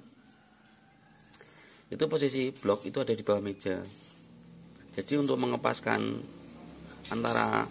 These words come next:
pisau, pisau coulter sama diameter liner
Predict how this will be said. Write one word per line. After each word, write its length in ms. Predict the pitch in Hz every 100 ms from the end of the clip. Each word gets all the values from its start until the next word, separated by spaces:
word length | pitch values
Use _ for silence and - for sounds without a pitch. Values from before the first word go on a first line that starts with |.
| - - 131
pisau, 480 | 135 - 104 101 104 - - - - - - - - - - - - - -
pisau 800 | 117 117 110 113 110 110 110 110 - - - - - - -
coulter 400 | - 127 110 - - -
sama 240 | 117 110
diameter 400 | - 107 107 110
liner 260 | 120 117